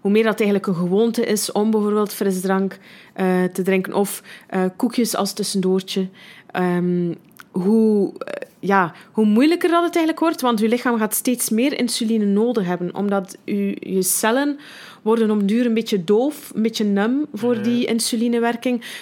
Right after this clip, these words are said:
Speaker 1: Dus steeds meer insuline. En dan merk je ook bij, bij personen met, met, eh, diabetes
Speaker 2: Ja,
Speaker 1: bijvoorbeeld.
Speaker 2: je hebt altijd meer en meer
Speaker 1: Je hebt meer en
Speaker 2: suikers
Speaker 1: meer
Speaker 2: nodig
Speaker 1: nodig.
Speaker 2: om je hongergevoel te stillen.
Speaker 1: En meer en meer insuline om dat weer te gaan naar beneden halen.
Speaker 2: Ja.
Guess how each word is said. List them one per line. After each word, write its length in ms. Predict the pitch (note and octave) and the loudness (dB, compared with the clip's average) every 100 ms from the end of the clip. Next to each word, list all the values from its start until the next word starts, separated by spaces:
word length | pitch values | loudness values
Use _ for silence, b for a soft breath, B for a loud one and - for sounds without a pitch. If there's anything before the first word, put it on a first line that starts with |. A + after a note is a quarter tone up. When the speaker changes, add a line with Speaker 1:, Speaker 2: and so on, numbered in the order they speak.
| B | B
Speaker 1:
Dus 140 | G#3 | -2
steeds 340 | - B3 B3+ | 2 0 0
meer 140 | A#3 A3 | 0 2
insuline. 680 | G3+ - G#3 G3 B3+ D4+ E4 B B | 2 0 0 0 2 0 -2 B B
En 100 | - | 0
dan 120 | G#3+ G#3 | 2 4
merk 220 | A3 B3+ | 2 2
je 100 | B3+ | 2
ook 280 | A#3+ A#3 G#3 | 2 0 0
bij, 440 | G3+ G3 F#3+ F#3 | 2 4 2 0
bij 120 | F#3 G3 | -2 -2
personen 420 | G3 - G#3+ A3 | -4 -2 0 2
met, 160 | F#3+ F3+ F#3 | 0 0 -6
met, 400 | - F#3 F#3 - | -2 -2 -2 -6
eh, 100 | F#3 F3 | -4 -2
diabetes 560 | F3 F#3 E3+ G3 F#3 A#3+ | 0 0 2 0 0 -4
Speaker 2:
Ja, 40 | |
Speaker 1:
bijvoorbeeld. 300 | A#3+ B3 C#4 | -2 0 0
Speaker 2:
je 60 | C4+ | 0
hebt 100 | C#4 - | -2 -2
altijd 160 | F#3 - D3 | -10 -8 -6
meer 220 | D#3 E3+ | -4 -6
en 180 | C#3+ C#3 | -6 -4
meer 100 | C#3+ | -2
Speaker 1:
Je 80 | G3 | -2
hebt 140 | E3 | 0
meer 280 | G#3 G#3+ B3 | 2 4 4
en 120 | B3+ | 4
Speaker 2:
suikers 200 | A#3 A3+ | 4 2
Speaker 1:
meer 80 | A3 | 2
Speaker 2:
nodig 340 | G3+ G3 F#3 E3 | 2 2 0 -2
Speaker 1:
nodig. 140 | D3+ | -6
Speaker 2:
om 80 | D3 | -4
je 60 | D3 | -2
hongergevoel 580 | C#3 D3 C3+ C3 C#3+ C3+ | -4 -6 -8 -8 -8 -6
te 120 | C3+ | -8
stillen. 500 | - - C3+ A#2+ A2 _ _ | -10 -10 -12 -12 -14 _ _
Speaker 1:
En 220 | - G#3+ | 0 2
meer 180 | G#3 A3+ | 2 2
en 80 | C#4 | 2
meer 140 | B3+ | 2
insuline 520 | A#3 A3+ - A3 A#3 A#3+ | 2 0 -2 0 0 0
om 160 | G#3+ | 0
dat 140 | G#3 G3 | 0 2
weer 240 | G#3 G#3 | 2 0
te 120 | G#3 | -4
gaan 440 | F#3+ G3+ F#3 F3 E3+ B B B _ | -4 -2 0 -2 -8 B B B _
naar 220 | G3+ F#3+ | 0 0
beneden 380 | F#3 F3+ A3 C4+ | 0 0 0 0
halen. 300 | C#4 D4+ F4 | -2 -2 -4
Speaker 2:
Ja. 60 | F4 | -8